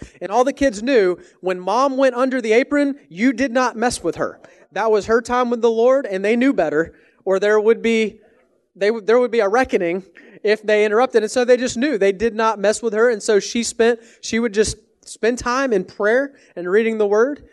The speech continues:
And the kids would keep quiet. And some of you are probably thinking, "I don't, my kids would never leave me alone for two hours." And I know it was probably partly supernatural. I'm not sure how she did it. We'll have to ask her when we get to heaven.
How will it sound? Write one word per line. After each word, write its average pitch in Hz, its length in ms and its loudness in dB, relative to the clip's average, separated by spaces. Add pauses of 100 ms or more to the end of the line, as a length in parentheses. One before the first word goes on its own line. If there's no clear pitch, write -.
(280)
And 175 440 -2 (160)
the 160 140 -4
kids 202 260 -2
would 196 120 -4
keep 214 180 -10
quiet. 214 200 0
And 190 100 -6
some 214 160 -4
of 202 80 -10
you 220 80 0
are - 20 2
probably 208 240 -2
thinking, 196 400 -2
"I 208 100 -6
don't, 226 220 -2
my 202 160 -10
kids 180 260 -4
would 175 160 -4
never 185 320 -2
leave 147 220 -2
me 156 80 -4
alone 139 260 -4
for 143 140 -10
two 151 180 -4
hours." 139 380 -4
And 139 100 -6 (420)
I 185 120 -6
know 202 220 2
it 185 80 -4
was 170 100 -4
probably 190 340 0
partly 196 300 0
supernatural. 185 720 -4
I'm 175 60 -6
not 180 160 -4
sure 175 100 -8
how 175 140 0
she 170 160 -6
did 180 160 -2
it. 190 180 -6 (320)
We'll 160 120 -4
have 180 120 -4
to 185 80 -4
ask 170 240 -4
her 185 60 0
when 175 100 -2
we 175 80 0
get 170 140 -2
to 165 80 -8
heaven. 156 300 -4